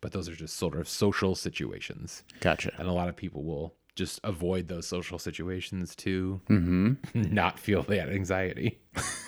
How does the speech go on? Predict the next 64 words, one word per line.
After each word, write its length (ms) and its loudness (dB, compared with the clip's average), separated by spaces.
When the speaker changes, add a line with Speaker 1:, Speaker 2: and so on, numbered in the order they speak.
Speaker 2:
Yeah, 200 12
I, 200 10
I 100 8
read 220 8
that, 300 4
that, 180 2
like, 180 -6
that 100 8
was 140 8
a 40 2
way 120 8
that 140 4
people 260 6
just 260 2
did, 160 2
they 120 6
just 200 0
wouldn't 240 6
deal 180 8
with 140 6
it. 140 6
They 80 4
Speaker 1:
Yeah. 80 8
Speaker 2:
wouldn't 180 6
go 200 8
put 120 6
themselves 360 6
in 60 4
those 160 6
situations, 560 6
Speaker 1:
Totally. 360 8
Speaker 2:
so 40 -4
they 100 4
wouldn't 180 4
have 140 0
to 160 4
deal 160 2
with 120 4
it. 280 0
Speaker 1:
Yep. 200 0
So 160 6
those 180 8
are, 60 8
like, 260 4
kind 160 0
of 60 8
the 80 6
most 200 2
common 380 4
ones, 460 -2
I 80 4
guess 220 8
Speaker 2:
Okay. 80 4
Speaker 1:
you'd 100 2
say. 420 -2
Were 100 4
there 120 8
surprising 520 6
ones 220 4
on 80 4
that 140 2
list 200 2
to 80 4
you? 180 4